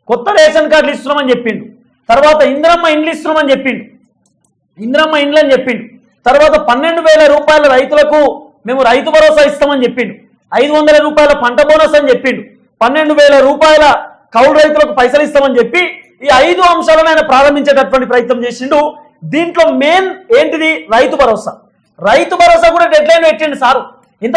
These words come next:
పెట్టిండు? రైతు భరోసా మార్చి ముప్పై ఒకటో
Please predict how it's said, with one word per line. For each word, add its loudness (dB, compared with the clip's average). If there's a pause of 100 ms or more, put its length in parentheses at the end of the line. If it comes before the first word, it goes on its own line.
పెట్టిండు? 0 (760)
రైతు -2
భరోసా 4 (220)
మార్చి 0
ముప్పై 0
ఒకటో 2